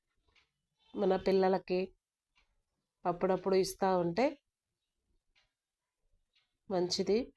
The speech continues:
వాళ్ళకి నడుముల నొప్పులు రాకుండా ఉంటాయండి. పెద్దవాళ్ళు కొంతమంది ఇప్పుడు నడుముల నొప్పితోటి వంగుతా నడుస్తూ ఉంటారు. ఇందులో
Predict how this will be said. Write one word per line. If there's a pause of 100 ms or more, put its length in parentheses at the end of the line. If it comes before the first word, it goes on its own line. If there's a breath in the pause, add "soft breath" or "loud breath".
(480)
వాళ్ళకి
నడుముల
నొప్పులు
రాకుండా
ఉంటాయండి. (2500)
పెద్దవాళ్ళు
కొంతమంది
ఇప్పుడు
నడుముల
నొప్పితోటి
వంగుతా
నడుస్తూ
ఉంటారు. (1160)
ఇందులో